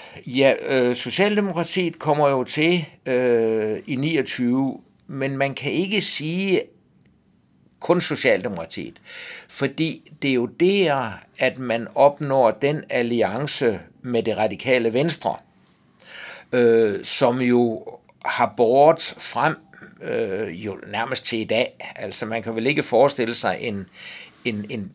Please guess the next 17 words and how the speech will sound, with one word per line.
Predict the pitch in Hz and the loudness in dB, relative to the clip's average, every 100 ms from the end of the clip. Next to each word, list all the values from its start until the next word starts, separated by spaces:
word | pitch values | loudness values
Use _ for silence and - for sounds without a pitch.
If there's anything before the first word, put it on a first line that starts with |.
| - | -12
en | 120 | -10
socialdemokratisk | 101 120 - 135 127 117 104 113 113 101 - | -8 -6 0 0 0 -4 -4 -2 0 -2 -4
ledet | 113 127 117 | -2 -2 -2
regering | 110 123 123 107 | -2 0 0 0
i | 101 | -4
Danmark | 101 123 117 101 | -4 -2 -4 -4
i | |
dag, | 92 120 117 - _ _ _ _ _ _ _ _ _ _ - | 0 2 2 -2 _ _ _ _ _ _ _ _ _ _ -8
hvis | 123 123 | -2 0
den | - 113 | 0 0
var | 110 | 0
uden | 117 127 | 0 -2
støtte | 117 117 113 120 | -2 -2 -2 -2
fra | 107 | -2
Det | 98 90 | -4 -4
Radikale | 104 78 117 107 98 | -6 -6 -6 -4 -4
Venstre. | 92 92 - 82 | -8 -10 -10 -8